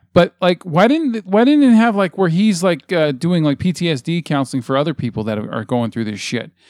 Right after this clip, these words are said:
And then what if it had a storyline that went where a guy that he was trying to help, that's, you know, from the Iraq War or whatever, and something happens with him and he gets tied up in with that, you know?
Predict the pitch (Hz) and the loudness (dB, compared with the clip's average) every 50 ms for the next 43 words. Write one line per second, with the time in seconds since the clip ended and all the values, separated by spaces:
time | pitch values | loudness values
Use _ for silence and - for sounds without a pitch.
0 | _ - _ - 156 160 160 156 151 147 175 185 185 156 185 170 165 165 165 156 | _ -12 _ -2 0 2 2 2 0 0 0 0 0 0 -2 0 0 0 -2 -2
1 | - - - 180 165 170 165 160 160 156 151 147 143 139 139 127 139 147 143 151 | -4 -6 -4 -2 0 0 0 0 0 0 0 0 -2 -2 -2 0 0 0 0 -2
2 | - _ _ - - _ _ - 156 147 143 147 - - 151 135 151 151 156 160 | -6 _ _ -20 -20 _ _ 0 0 0 0 -2 -4 -8 -6 -2 0 0 0 0
3 | 139 147 131 135 143 139 - - 156 143 135 127 120 104 - 156 196 170 120 - | 0 -2 -2 -2 -2 -4 -4 -2 -2 -2 -2 -2 -4 -4 -4 -2 -2 -2 -2 -6
4 | - - - _ _ _ _ _ _ _ - 147 135 131 - - 165 147 127 - | -10 -12 -14 _ _ _ _ _ _ _ -4 -4 -4 -4 -4 -4 -2 -2 -2 -2
5 | - 123 117 110 107 113 113 113 110 113 - - 123 123 120 110 101 101 104 113 | -2 -4 -2 -2 -2 0 0 -2 -2 -4 -4 -4 -2 0 0 -2 -2 -4 -2 -2
6 | 143 147 110 104 104 107 - _ _ _ _ _ _ _ _ - 156 143 135 131 | -2 -2 -2 -4 -10 -12 -14 _ _ _ _ _ _ _ _ -4 -2 0 0 0
7 | 131 - - - - - 175 170 170 147 151 156 151 143 123 135 135 143 170 175 | -2 -4 -8 -10 -6 -2 -2 -2 0 0 0 -2 -2 -2 -4 -4 -2 0 2 2
8 | 151 143 131 139 - - - 147 143 135 131 - - 127 117 113 110 - 151 156 | 2 0 0 -2 -4 -6 -6 -4 -4 -2 -4 -4 -4 -4 -4 -4 -4 -2 -2 -2
9 | 135 - - - 131 117 113 113 123 135 | -2 -2 -6 -8 -8 -6 -4 -4 -6 -8